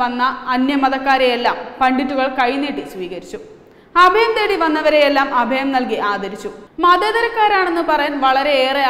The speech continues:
ആഗ്രഹിക്കുന്നവരാണ് നാം കേരളീയർ. ആ ഒരു കാര്യത്തിൽ നാം മലയാളികൾക്ക് കശ്മീരുമായി ഏറെ സാമ്യമുണ്ട്. പക്ഷേ കശ്മീരികൾ അവരുടെ മതേതര മനോഭാവത്തിന് വളരെ വലിയ വില കൊടുക്കേണ്ടി വന്നു. ഇതും നാം മലയാളികൾ എപ്പോഴും ഓർത്തിരിക്കേണ്ട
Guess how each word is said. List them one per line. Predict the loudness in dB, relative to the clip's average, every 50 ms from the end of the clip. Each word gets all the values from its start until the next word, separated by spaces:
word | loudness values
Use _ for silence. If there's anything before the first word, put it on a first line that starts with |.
| 0 0
ആഗ്രഹിക്കുന്നവരാണ് | -2 -2 -4 -4 -4 -4 -6 -6 -4 -2 -2 -2 -2 -4 -6 -10 -8 -6
നാം | -6 -6 -6 -6 -6
കേരളീയർ. | -6 -6 -4 -6 -6 -6 -8 -8 -10 -14 -18 -20 -20 -20 -20 -20 -20 -14 _ 0 2 4
ആ | 4 4 4 2
ഒരു | 0 0 0 2
കാര്യത്തിൽ | 2 2 2 0 0 -2 -4 -4 -4 -4
നാം | -4 -2 0 0
മലയാളികൾക്ക് | 0 2 2 2 2 2 2 0 -2 -2 -4 -4 -2
കശ്മീരുമായി | -2 -2 -2 -2 -2 -2 0 0 0 -2 -2 -2 -2 -2 -2
ഏറെ | -2 -2 -2 -4
സാമ്യമുണ്ട്. | -6 -6 -6 -6 -6 -8 -10 -10 -10 -10 -10 -10 -10 -12 -14 -20 -20 -20 -20 -20 -16 -4 2 2
പക്ഷേ | 2 2 2 0 -2 -2 -2 -2 0
കശ്മീരികൾ | 0 0 0 0 -2 0 0 0 0 0 0 0 0
അവരുടെ | 0 0 0 0 0
മതേതര | 0 2 2 2 2 2 0 0 -2 -2
മനോഭാവത്തിന് | -2 0 -2 0 0 0 0 0 2 2 2 2 0 -2 -4 -4 -4 -4 0 0
വളരെ | 0 0 0 -2 -2 -2 -2
വലിയ | -2 -2 -2 -2 -4 -4
വില | -2 -4 -4
കൊടുക്കേണ്ടി | -4 -4 -6 -8 -6 -8 -10 -10 -10 -10 -10
വന്നു. | -10 -10 -12 -16 -18 -20 -20 -20 -20 -20 -20 -12 -8
ഇതും | -6 -2 -2 -2 -2 -4 -8 -8 -4
നാം | -4 -4 -2 0
മലയാളികൾ | 0 2 4 4 4 4 2 0 -2 -2 -4
എപ്പോഴും | -4 -2 -2 0 0 0 -2 -4 -4 -4
ഓർത്തിരിക്കേണ്ട | -4 -4 -4 -6 -6 -4 -4 -4 -4 -4